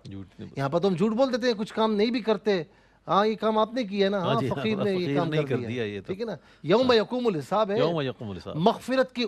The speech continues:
Speaker 2: اس دن اشد ضرورت ہے۔
Speaker 1: بالکل۔
Speaker 2: یوم لا بیع فیہ ولا خلہ۔
Speaker 1: ہوں۔
Speaker 2: وہاں پیسہ نہیں چلے گا، وہاں دوستی یاری نہیں چلے
Speaker 1: نہیں،
Speaker 2: گی۔
Speaker 1: نہیں، نہیں۔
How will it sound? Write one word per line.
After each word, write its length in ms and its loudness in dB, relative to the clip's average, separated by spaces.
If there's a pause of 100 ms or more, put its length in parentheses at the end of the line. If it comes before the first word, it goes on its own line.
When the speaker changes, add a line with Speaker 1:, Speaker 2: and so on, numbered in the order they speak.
Speaker 2:
اس 300 -4
دن 120 2 (180)
اشد 380 2
ضرورت 360 2
ہے۔ 280 2 (100)
Speaker 1:
بالکل۔ 280 -8 (120)
Speaker 2:
یوم 460 4
لا 360 2
بیع 320 2 (260)
فیہ 280 0
ولا 220 4
خلہ۔ 340 -2
Speaker 1:
ہوں۔ 520 -4
Speaker 2:
وہاں 120 4
پیسہ 300 0
نہیں 240 2
چلے 320 -2
گا، 100 0
وہاں 200 0
دوستی 380 -2
یاری 220 2
نہیں 140 -2
چلے 180 0
Speaker 1:
نہیں، 100 0
Speaker 2:
گی۔ 40 -4
Speaker 1:
نہیں، 140 -6
نہیں۔ 140 -16